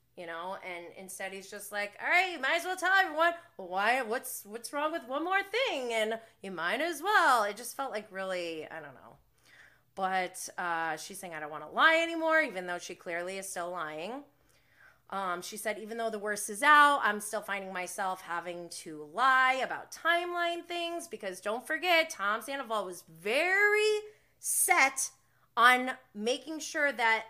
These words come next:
everyone knew that they had only hooked up one time and that it makes a huge difference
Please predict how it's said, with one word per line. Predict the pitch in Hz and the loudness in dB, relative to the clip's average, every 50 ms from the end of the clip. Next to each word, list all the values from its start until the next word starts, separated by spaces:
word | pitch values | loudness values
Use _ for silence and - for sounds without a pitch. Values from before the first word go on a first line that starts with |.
| - _ - | -14 _ -4
everyone | 233 247 262 330 349 359 370 349 339 | -4 -2 -2 -2 -2 0 0 0 0
knew | 339 339 330 277 | -2 -4 -4 -2
that | 214 214 196 - | -2 -2 -2 -2
they | 220 226 247 | -2 -2 0
had | 254 247 | 0 0
only | 262 262 277 311 339 | -2 -2 -4 -4 -4
hooked | 330 311 302 311 - | -2 -4 -4 -2 -4
up | 202 180 175 | -6 -6 -8
one | 175 170 185 233 311 349 359 330 | -10 -6 -2 0 0 0 -2 -4
time | - - 320 311 277 233 202 185 | -4 0 2 4 4 4 2 0
and | 175 175 190 | -2 -2 0
that | 226 247 247 | 0 0 0
it | 233 214 | -2 -4
makes | 226 254 277 - - 247 | -4 -4 -4 -6 -6 -8
a | 220 | -8
huge | - - 254 302 359 392 339 294 - | -8 -6 -4 -4 -2 -4 -4 -6 -6
difference | - 339 349 349 - 269 269 214 214 214 - | -6 -6 -6 -6 -6 -8 -6 -6 -8 -8 -10